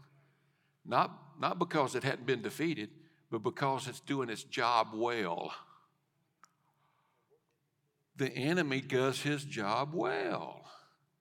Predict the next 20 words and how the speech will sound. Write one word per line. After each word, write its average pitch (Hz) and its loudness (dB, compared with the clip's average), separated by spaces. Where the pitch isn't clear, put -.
He 202 0
was 277 -4
defeated 190 0
two 196 -4
thousand 151 2
years 175 -2
ago, 120 -2
but 107 2
if 104 -4
he 208 0
can 143 0
manipulate 139 0
you 147 2
and 120 -6
I 131 2
to 110 -4
think - -2
that 135 6
he's 147 4
powerful, 202 6